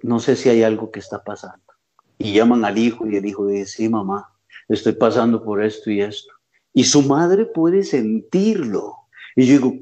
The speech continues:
"¿Cómo es esto?" Esto es una obra de Dios, que solamente estas madres, que solamente estas mujeres tienen. Qué lindo, qué maravilloso es esto.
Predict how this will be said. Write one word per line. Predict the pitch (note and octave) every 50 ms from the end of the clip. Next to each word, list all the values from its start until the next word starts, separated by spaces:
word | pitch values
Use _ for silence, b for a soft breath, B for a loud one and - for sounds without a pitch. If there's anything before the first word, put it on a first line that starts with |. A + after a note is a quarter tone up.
| - _ -
"¿Cómo | - - - F#3+ G#3 A#3 B3+ B3+ A#3
es | A3+ - - - A#3
esto?" | A#3+ B3 A#3+ B3 - - - - - - - - - - _ _ _ _ _ _ _ _ -
Esto | C#3+ D#3 E3+ F3+ F3 E3+ G#3+
es | F#3 -
una | G3+ G3+ G3 G3 F#3
obra | F3 F3+ F#3+ F#3+ F#3 F#3 F3 E3+
de | D3+ B2+ A2
Dios, | G#2+ A#2 B2 C3+ D3 D#3+ E3+ F3 - - _ _ _ _ _ b b b b b
que | - D3 C3+
solamente | - - - - - E3 F3 E3+ F3 F#3 F#3 F3 D3 B2 B2+ C3+ C#3+ D3+ E3 D#3 - E3
estas | D3+ - - - D3+ C3+ B2+
madres, | B2+ B2 B2+ C3 C3 C3+ C#3+ C#3 C3+ C3
que | - A#2+
solamente | A2 - C3+ C#3 D3 D3+ D3 D3+ D3 C#3+ - D3
estas | C#3+ C#3+ - D3+ D3
mujeres | C3+ B2+ A#2 G2+ A2 B2 B2 C3 C#3 C3+ - - - _
tienen. | - C3+ C3+ D3 D3 D#3+ D#3+ D3+ B2+ A#2 - B B B B B _ -
Qué | - - G3 G3
lindo, | F#3 G3+ G#3+ G#3+ G3 G3+ F#3 D#3 B2 - -
qué | - F#3+ G#3+
maravilloso | F#3+ F#3+ F#3+ F#3 F#3+ F#3 E3+ E3 D#3 D3 E3 F3+ F3+ - F#3
es | F#3 E3+ -
esto. | E3+ E3+ F3+ E3 - - - E3 -